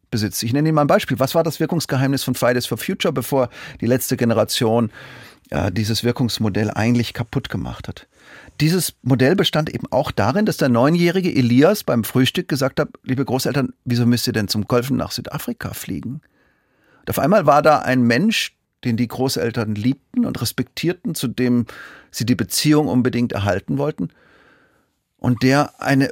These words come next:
unangenehme Botschaft in anderer Weise überbringen durfte. Also die, das Prinzip des fra-, vertrauenswürdigen Botschafters ist ein ganz entscheidendes, wenn wir über das gelingende Gehörtwerden sprechen.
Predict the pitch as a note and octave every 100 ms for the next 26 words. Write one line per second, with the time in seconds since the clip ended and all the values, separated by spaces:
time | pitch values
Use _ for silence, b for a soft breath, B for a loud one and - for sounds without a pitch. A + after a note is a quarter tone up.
0 | - D#3 D#3+ F3+ E3+ D3+ D3+ D3 C#3+ A#2+
1 | A#2+ C3+ - - F#3+ - - F#2 A#2 A#2
2 | A#2+ A2+ G#2+ G#2+ A2 A#2 A#2+ C#3 A3+ E3+
3 | D2 - - G2 C3+ C3+ C3+ C3+ - D3+
4 | - A#3+ - F3+ - D#3 D#3+ - C3+ E3+
5 | G#3+ - F3+ F3+ E3 C#3 D#3 F#3 D#3 -
6 | E3 D3 B2 C#3 - - - - D3 G3+
7 | F3+ D3+ - - G3+ A3+ F#2 C2 A2 -
8 | - B B B B B A#2 C3+ D3 B2
9 | B2 - A#2+ C#3 F#3 D3 B2 B2 C3 G2+
10 | D#2+ G#2+ - - - -